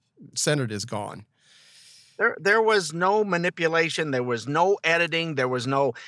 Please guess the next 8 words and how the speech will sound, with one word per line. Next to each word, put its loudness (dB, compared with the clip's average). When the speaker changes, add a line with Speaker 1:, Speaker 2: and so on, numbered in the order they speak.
Speaker 2:
"This 0
is -2
what 2
it 2
was. 2
Here -2
you 0
go. -2